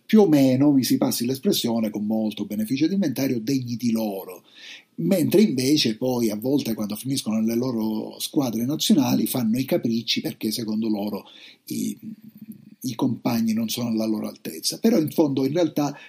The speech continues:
l'altezza è molto media e il fatto che una, ancora una volta una piccola nazione come la Croazia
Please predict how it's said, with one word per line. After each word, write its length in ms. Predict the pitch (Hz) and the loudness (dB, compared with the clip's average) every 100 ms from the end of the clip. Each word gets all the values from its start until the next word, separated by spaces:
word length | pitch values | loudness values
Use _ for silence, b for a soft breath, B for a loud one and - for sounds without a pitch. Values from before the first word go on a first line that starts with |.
| B | B
l'altezza 580 | 135 139 135 175 170 151 | 2 2 4 2 4 2
è 60 | |
molto 340 | 127 131 120 165 | 2 -2 0 2
media 400 | 185 127 113 113 | 4 2 0 -2
e 80 | |
il 80 | 131 | -4
fatto 320 | - 156 147 | -2 -2 -2
che 120 | 120 127 | -2 0
una, 480 | 120 123 113 107 - | -2 -2 -4 -6 -4
ancora 540 | 143 143 - 208 180 | -2 0 2 4 4
una 160 | 170 190 | 2 4
volta 460 | 196 139 107 - - B B B | 4 4 0 -8 -12 B B B
una 180 | 113 117 | -4 -2
piccola 360 | 151 147 135 117 | -2 0 0 0
nazione 400 | 123 - 165 117 | -2 0 0 0
come 220 | 113 113 | -2 -2
la 120 | 113 | -2
Croazia 600 | 139 165 156 107 - | 0 0 0 -2 -4